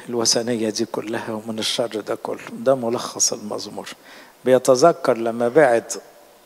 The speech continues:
تعب قد إيه ولما رجع خد بركة قد إيه، فبيقول له: "خليك معايا على طول، ثبتني فيك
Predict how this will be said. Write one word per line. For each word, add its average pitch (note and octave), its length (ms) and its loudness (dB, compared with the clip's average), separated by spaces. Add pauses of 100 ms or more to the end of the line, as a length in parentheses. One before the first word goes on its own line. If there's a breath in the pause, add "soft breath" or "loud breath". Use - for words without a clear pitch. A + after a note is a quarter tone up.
تعب B2+ 320 2
قد A#2 240 -4
إيه C#3+ 300 0 (100)
ولما C3 460 0
رجع A#2 360 0 (360 loud breath)
خد A2 300 -2
بركة B2 400 0
قد A2+ 200 -6
إيه، C#3+ 200 -2
فبيقول A#2+ 600 -2
له: A#2+ 120 0 (420 loud breath)
"خليك A#2+ 460 -4
معايا G#2+ 280 -4
على G2 260 -4
طول، D#3 400 -8
ثبتني A2+ 640 0
فيك B2 420 -4